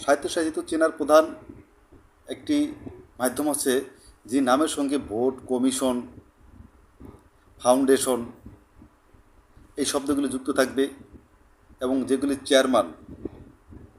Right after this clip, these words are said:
কর্তৃক পরিচালিত হবে, এগুলি প্রধানত স্বায়ত্তশাসিত প্রতিষ্ঠান। আবার দেখা গেছে এই স্বায়ত্তশাসিত প্রতিষ্ঠানের ভিতরে কিছু পাবলিক প্রতিষ্ঠান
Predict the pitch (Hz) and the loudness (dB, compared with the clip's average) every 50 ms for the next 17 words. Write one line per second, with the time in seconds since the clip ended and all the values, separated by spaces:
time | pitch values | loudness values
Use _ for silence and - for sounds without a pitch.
0 | _ _ _ - 123 - 139 127 - - 139 131 - - - - - 135 127 139 | _ _ _ -16 -8 -4 -4 -4 -2 -2 -4 -4 -4 -12 -18 -8 -6 -2 0 0
1 | 135 135 127 131 127 127 156 202 233 - - _ _ _ _ _ _ _ _ _ | 0 0 0 -2 -2 -2 -2 -4 -6 -6 -16 _ _ _ _ _ _ _ _ _
2 | _ - _ _ _ _ _ _ _ _ _ - - 143 139 143 139 135 135 151 | _ -20 _ _ _ _ _ _ _ _ _ -4 -4 0 0 2 0 0 -2 -4
3 | - - - - - - - - 123 131 127 127 123 127 131 123 131 139 - - | -10 -16 -20 -20 -20 -20 -12 -4 -2 0 2 2 2 2 2 0 0 -2 -6 -16
4 | - - - _ _ _ _ - - 127 127 - 139 117 123 117 127 113 117 113 | -20 -20 -20 _ _ _ _ -12 -6 -6 -4 -2 -2 -4 -4 -6 -8 -8 -10 -10
5 | - 104 - - 104 98 98 - - - _ _ _ _ _ _ _ _ _ - | -8 -8 -8 -8 -10 -12 -14 -18 -20 -20 _ _ _ _ _ _ _ _ _ -20
6 | - - _ _ _ _ - - 131 147 151 147 151 139 156 147 147 143 139 120 | -20 -20 _ _ _ _ -4 4 6 6 8 8 4 2 2 2 0 0 0 -2
7 | 123 139 - - - - - - - - - - - - - - - 196 185 - | -2 -4 -6 -10 -20 -20 -20 -20 -18 -16 -12 -10 -10 -10 -10 -4 2 2 2 4
8 | - 160 160 - 190 - 170 165 170 175 - 170 170 170 - - 165 165 170 160 | 4 2 2 2 -2 -2 -2 -2 -4 -4 -4 -2 -2 -2 0 0 -2 0 0 -2
9 | 143 151 - 170 147 139 131 - - - - - - - - - - - - - | -4 -2 -2 2 4 4 4 4 0 -10 -20 -20 -20 -16 -16 -16 -16 -16 -18 -18
10 | - - 151 - 165 - - 160 143 - - 123 131 123 - 127 113 - - - | -12 -6 -4 -4 -2 4 6 8 8 8 6 2 -4 -2 -4 -6 -6 -6 -6 -4
11 | 123 113 113 | -4 -4 -4